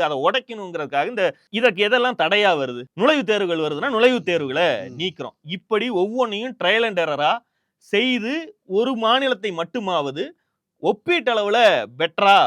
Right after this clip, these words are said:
Speaker 1: மாத்தி வச்சிருக்கோம். இதுல கொடுமை என்னன்னா, நீங்கள் மக்களிடம் வாங்கக்கூடிய வரிப்பணத்தில் ஒடுக்கப்பட்ட பிரிவினருடைய வளர்ச்சிக்காக, அவர்களுடைய முன்னேற்றத்துக்காக இதையெல்லாம் செய்கிறோம் என்பதை சத்தமா கூட சொல்ல முடியாத லெவல்ல சொசைட்டி இருக்கு. நீ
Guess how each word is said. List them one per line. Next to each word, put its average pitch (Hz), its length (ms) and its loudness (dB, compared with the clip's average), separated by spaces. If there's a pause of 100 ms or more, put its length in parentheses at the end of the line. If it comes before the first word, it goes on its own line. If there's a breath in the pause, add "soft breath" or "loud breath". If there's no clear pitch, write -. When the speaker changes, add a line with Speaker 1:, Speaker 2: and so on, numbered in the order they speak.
(140)
Speaker 1:
மாத்தி 165 260 -2
வச்சிருக்கோம். 110 540 -10
இதுல 220 260 -2
கொடுமை 285 400 0
என்னன்னா, 214 420 -4 (220)
நீங்கள் 254 560 0 (720)
மக்களிடம் 247 580 0
வாங்கக்கூடிய 202 640 -4
வரிப்பணத்தில் 208 840 -4 (180)
ஒடுக்கப்பட்ட 233 680 -4
பிரிவினருடைய 208 920 -6
வளர்ச்சிக்காக, 151 760 -2 (120)
அவர்களுடைய 180 520 -4
முன்னேற்றத்துக்காக 170 880 -8
இதையெல்லாம் 175 540 -6
செய்கிறோம் 185 640 -8
என்பதை 143 380 -8 (540 soft breath)
சத்தமா 285 420 2 (180)
கூட 240 160 -2
சொல்ல 196 260 -4
முடியாத 170 400 -2
லெவல்ல 185 340 2 (260)
சொசைட்டி 170 460 -4
இருக்கு. 101 280 -12
நீ 214 140 -6